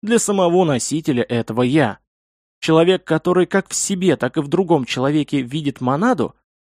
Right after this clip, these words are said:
"я", особый мировой центр, особую форму чувствования и мышления, особое прошлое,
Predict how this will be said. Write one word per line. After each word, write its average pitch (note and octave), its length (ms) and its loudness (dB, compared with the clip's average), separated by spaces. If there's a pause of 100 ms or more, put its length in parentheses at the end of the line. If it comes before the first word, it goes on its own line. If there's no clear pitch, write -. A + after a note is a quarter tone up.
(100)
"я", E3+ 380 0 (240)
особый D3+ 380 2
мировой B2+ 320 2
центр, A#3 420 -2 (320)
особую D3+ 600 2
форму D#3 380 2
чувствования G#2+ 720 -2
и A2 80 -4
мышления, A#3 640 0 (400)
особое D#3 480 2
прошлое, C4+ 580 2